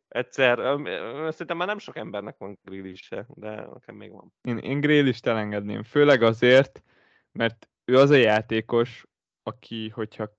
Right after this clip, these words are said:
Speaker 2: kezd, sem biztos, hogy akkora tuti pick.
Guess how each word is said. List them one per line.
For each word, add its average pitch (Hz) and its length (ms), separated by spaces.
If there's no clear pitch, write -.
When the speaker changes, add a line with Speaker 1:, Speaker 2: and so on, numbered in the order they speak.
Speaker 2:
kezd, - 540
sem 107 400
biztos, 110 460
hogy 107 160
akkora - 380
tuti - 300
pick. - 440